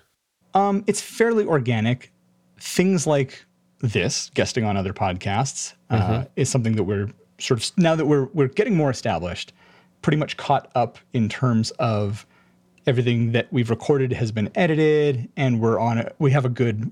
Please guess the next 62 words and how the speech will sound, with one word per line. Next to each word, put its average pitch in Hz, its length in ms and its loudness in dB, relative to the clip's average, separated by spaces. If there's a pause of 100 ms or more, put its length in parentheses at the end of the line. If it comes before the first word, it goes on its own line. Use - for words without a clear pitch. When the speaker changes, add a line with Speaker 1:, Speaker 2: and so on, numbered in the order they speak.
Speaker 1:
workflow 117 600 0
to 123 100 -2
where 110 120 0
we 107 140 0
don't - 280 -2
feel 123 160 0
like, 101 200 0
"Oh 143 120 4
my 131 100 2
gosh, 135 220 0
I - 20 -6
still 131 160 0
got 123 180 -2 (180)
three 160 200 2
more 143 200 4
to 123 60 0
work 135 240 0
on." 123 280 -2
You 127 60 -4
know, 95 100 -2
we're 113 100 -6
kinda 113 360 0
caught 107 220 0
up 95 140 -2
on 80 120 -8
that. 78 240 -10 (400)
So - 120 -2
we 147 100 2
have 170 340 0
a 175 40 -4
little 147 160 4
bit 131 120 0
more 120 120 2
breathing 104 340 -2
room. 87 120 -6
So - 120 -8
we're 104 100 -6
trying - 240 -2
to 143 60 0
get 135 140 2
onto 131 200 0
other 156 220 0
shows 147 720 0 (340)
where 123 120 0
we 107 100 0
can 110 120 -6
talk 117 180 0
about 113 180 -2
the 104 60 -6
show 110 360 0
and, 104 180 -2
and 92 360 -2 (400)
contribute 220 340 0
to 139 80 2
those 143 160 2
shows, 98 180 0
of 90 100 -8
course, 95 260 -4
but - 200 -6
we, 117 100 -4
you 101 80 -2
know, 90 180 -6